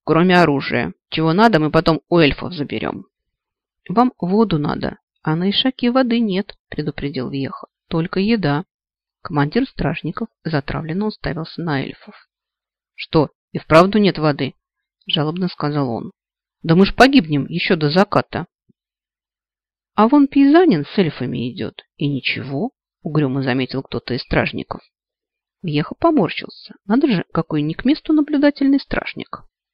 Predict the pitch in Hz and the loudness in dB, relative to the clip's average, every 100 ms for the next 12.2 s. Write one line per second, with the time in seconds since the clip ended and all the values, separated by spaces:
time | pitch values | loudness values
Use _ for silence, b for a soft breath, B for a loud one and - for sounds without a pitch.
0 | _ _ _ _ _ 170 160 180 262 - | _ _ _ _ _ -4 0 2 2 0
1 | _ 175 156 - 226 202 - - _ _ | _ 0 0 2 0 2 0 -2 _ _
2 | - 127 - - - - - - 117 - | -8 -8 -8 -10 -10 -10 -10 -8 -8 -8
3 | - _ _ - 190 254 214 226 214 - | -12 _ _ -2 4 4 4 2 0 -4
4 | 208 - - 98 65 - _ - - - | -6 -4 -2 -2 -4 -14 _ -12 -4 -2
5 | - 262 339 196 131 - 160 - 196 285 | 2 4 4 2 -4 -6 -10 -8 -4 -4
6 | 214 147 139 151 202 _ _ _ _ _ | -2 -2 0 -2 -6 _ _ _ _ _
7 | _ _ _ - 147 135 - 233 285 330 | _ _ _ -4 0 2 2 4 4 4
8 | - 262 214 - 226 - 139 - - _ | 4 2 2 2 -2 -2 -6 -6 -20 _
9 | 151 151 156 151 - - 233 185 156 175 | -6 -6 -6 -8 -10 -4 -2 -2 -2 -8
10 | - 165 104 - - - - _ _ _ | -2 -2 -2 -6 -10 -12 -16 _ _ _
11 | _ _ _ 214 208 - 165 175 208 - | _ _ _ 6 6 4 -2 2 4 4
12 | 135 | 0